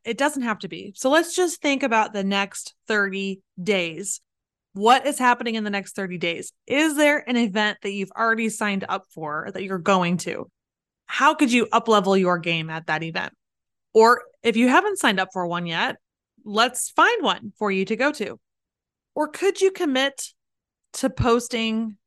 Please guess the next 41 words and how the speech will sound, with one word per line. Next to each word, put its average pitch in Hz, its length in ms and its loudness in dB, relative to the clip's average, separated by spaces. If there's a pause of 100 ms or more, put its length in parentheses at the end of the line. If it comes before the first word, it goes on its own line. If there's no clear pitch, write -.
(120)
twice 220 440 0
a 220 120 -8
day 214 280 0
on 220 200 -6
social 220 260 -6
media 202 360 -2
for 208 200 -8
the 190 60 -10
next 196 320 -8
thirty 190 300 -4
days? 196 360 2 (340)
Or 226 120 -6
could 269 340 2
you 285 100 6
commit 240 520 0 (380)
to 220 120 -2
doing 214 340 2
an 208 60 0
Instagram 202 540 -2
Live 196 400 2
every 208 320 -6
single 208 260 -6
day 190 460 -2 (680)
for 214 180 2
the 190 60 -4
next 196 280 -4
thirty 202 260 -4
days? 196 340 -2
It 294 140 -8
could 214 100 -8
be 196 120 -4
short, 170 440 -8 (540)
but 285 160 -2
what 381 240 -2
is 254 180 0
it 202 140 -6
that - 140 -10
you 214 360 -2
could 220 240 -6
commit 196 340 -2
to 165 320 -6